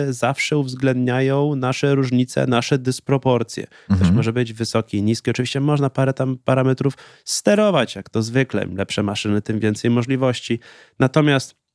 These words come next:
Speaker 1: lepiej na początku nauczyć się na małych ciężarach, ale na wolnych ciężarach, tak zwanych wolnych,
Speaker 2: Mhm.
Speaker 1: czy takich nie-,
Speaker 2: Nieprzywiązanych sznurkiem
Speaker 1: nieprzywiązanych
Speaker 2: do
Speaker 1: do żadnej
Speaker 2: obciążenia.
Speaker 1: osi. Tak,
Speaker 2: Mhm.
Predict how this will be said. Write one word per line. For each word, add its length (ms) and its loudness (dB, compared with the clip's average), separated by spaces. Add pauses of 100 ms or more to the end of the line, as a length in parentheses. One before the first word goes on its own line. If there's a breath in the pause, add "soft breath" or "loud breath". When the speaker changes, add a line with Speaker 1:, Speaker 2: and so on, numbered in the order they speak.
(360)
Speaker 1:
lepiej 400 4
na 120 2
początku 680 0
nauczyć 580 -2
się 220 -2
na 200 0
małych 420 0 (460)
ciężarach, 760 2
ale 160 -2
na 140 -2
wolnych 400 2
ciężarach, 440 -2
tak 160 -6
zwanych 380 -2
wolnych, 500 2
Speaker 2:
Mhm. 240 0
Speaker 1:
czy 60 0
takich 320 -4
nie-, 480 0 (360 soft breath)
Speaker 2:
Nieprzywiązanych 600 2
sznurkiem 260 2
Speaker 1:
nieprzywiązanych 760 2
Speaker 2:
do 100 -2
Speaker 1:
do 40 2
żadnej 320 2
Speaker 2:
obciążenia. 180 0
Speaker 1:
osi. 300 -6 (100)
Tak, 160 2
Speaker 2:
Mhm. 160 0